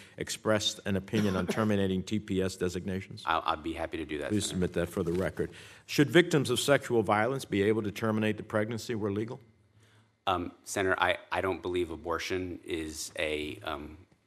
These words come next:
Speaker 2: moral solution to any problem.
Speaker 1: So,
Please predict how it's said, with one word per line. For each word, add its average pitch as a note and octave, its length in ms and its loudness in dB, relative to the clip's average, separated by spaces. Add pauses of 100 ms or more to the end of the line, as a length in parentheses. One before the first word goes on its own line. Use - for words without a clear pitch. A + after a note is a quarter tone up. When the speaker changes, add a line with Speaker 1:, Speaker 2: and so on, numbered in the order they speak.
Speaker 2:
moral F2 720 0
solution E2 520 -4
to D#2+ 200 -6
any D2+ 220 -6
problem. - 460 -8 (160)
Speaker 1:
So, A2+ 580 8